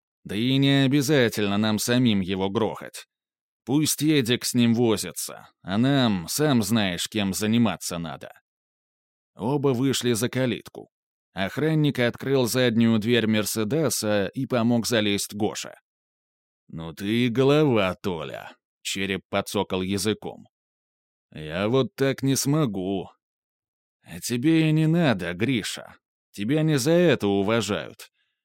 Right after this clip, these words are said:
Главное, следи в оба и жди. Мы с тобой терпеливые", —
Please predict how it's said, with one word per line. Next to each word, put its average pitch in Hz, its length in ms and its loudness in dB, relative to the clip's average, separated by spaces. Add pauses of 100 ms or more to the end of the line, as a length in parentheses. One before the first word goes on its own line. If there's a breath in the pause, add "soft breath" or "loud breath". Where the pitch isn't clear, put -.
(220)
Главное, 98 760 -2
следи 131 500 0
в 120 120 0
оба 131 320 2
и 131 140 2
жди. 98 440 -6 (560)
Мы 135 220 0
с - 100 0
тобой 139 360 2
терпеливые", — 135 920 2